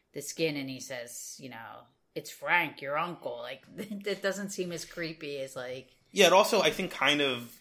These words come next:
Speaker 2: dulls the, I, I think it's much harder to interpret the movie in a way where Frank and Rory are the same guy. I think, like, the, the, what, the imagery of Frank is that he's, like,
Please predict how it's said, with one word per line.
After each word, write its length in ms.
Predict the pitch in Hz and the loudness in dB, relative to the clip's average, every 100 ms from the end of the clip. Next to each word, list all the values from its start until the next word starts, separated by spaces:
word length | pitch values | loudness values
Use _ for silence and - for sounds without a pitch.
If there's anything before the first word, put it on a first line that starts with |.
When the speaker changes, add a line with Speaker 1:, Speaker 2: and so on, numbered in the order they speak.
| - 107 - | -20 -10 2
Speaker 2:
dulls 720 | 113 117 117 113 104 98 - 110 | 6 8 6 4 -2 -6 -8 -6
the, 460 | 107 104 95 95 135 | -2 0 0 -2 2
I, 160 | 175 - | 2 6
I 80 | 151 | 6
think 180 | 208 214 | 6 2
it's 120 | 147 | 2
much 180 | 147 - | 2 2
harder 360 | 131 120 131 | 4 6 4
to 140 | 147 135 | 0 -4
interpret 360 | 117 120 117 | -2 -4 -4
the 80 | 104 | -2
movie 640 | 101 98 101 104 113 110 | -2 -2 -2 -2 -4 -4
in 80 | 107 | -4
a 60 | 107 | -4
way 240 | 101 104 | -2 -2
where 180 | 104 107 | -2 -4
Frank 540 | - - 98 98 98 | -6 -6 -4 -4 -4
and 420 | 107 92 92 92 90 | -6 -4 -8 -10 -10
Rory 340 | 92 95 98 95 | -6 -4 -2 0
are 180 | 95 95 | -2 -2
the 100 | 95 | -6
same 540 | - 90 87 87 87 | -6 -6 -6 -10 -10
guy. 440 | 95 95 135 143 131 _ _ _ _ - | -6 -2 -2 -4 -10 _ _ _ _ 0
I 120 | 117 | 2
think, 220 | 131 120 | 4 4
like, 340 | 113 98 98 _ _ _ _ _ _ _ _ _ - | 2 2 -2 _ _ _ _ _ _ _ _ _ -10
the, 200 | 113 123 | -4 -4
the, 440 | 113 117 127 135 - 113 | -2 2 2 2 -4 -12
what, 500 | 117 147 156 - - _ _ - _ _ - | -2 4 4 2 -14 _ _ -20 _ _ -8
the 100 | 139 - | -4 2
imagery 300 | 196 165 143 | 4 4 4
of 60 | 123 | 6
Frank 240 | 175 117 | 8 8
is 120 | 104 | 4
that 80 | 107 | -2
he's, 220 | 101 98 | -4 -2
like, 160 | 98 | -2